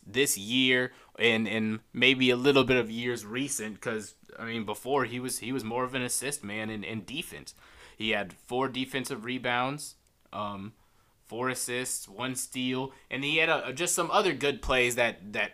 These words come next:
don't show up on the stat sheet. You, if you watch the game, you saw Rondo was, was making his presence felt during that game. So I, I, I wanna congratulate him. He's also the first player to win, um,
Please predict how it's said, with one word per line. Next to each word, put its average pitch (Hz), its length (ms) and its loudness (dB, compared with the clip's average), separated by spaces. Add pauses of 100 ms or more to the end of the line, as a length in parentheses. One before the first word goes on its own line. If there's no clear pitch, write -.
(240)
don't 160 220 4
show 127 200 2
up 117 120 -2
on 110 100 -4
the 101 60 -10
stat 95 360 -8
sheet. 98 300 -12
You, 135 260 -4
if 135 160 -6
you 175 120 -2
watch 143 260 8
the 117 100 -4
game, 110 280 -2
you 113 80 -4
saw 98 240 2
Rondo 135 400 12
was, 117 180 8 (300)
was 113 340 6 (160)
making 127 380 8
his 110 120 4
presence 107 460 6
felt 95 320 0
during 85 220 -4
that 85 180 -4
game. 90 280 -6
So 107 300 -4 (360)
I, 131 140 6
I, 127 180 2 (260)
I - 60 8
wanna 196 180 6
congratulate 120 760 2
him. 127 260 0
He's 117 160 -8
also 117 240 -4
the 104 100 -8
first 123 340 -4
player 131 300 -2
to 127 140 -6
win, 120 420 0
um, 107 380 -6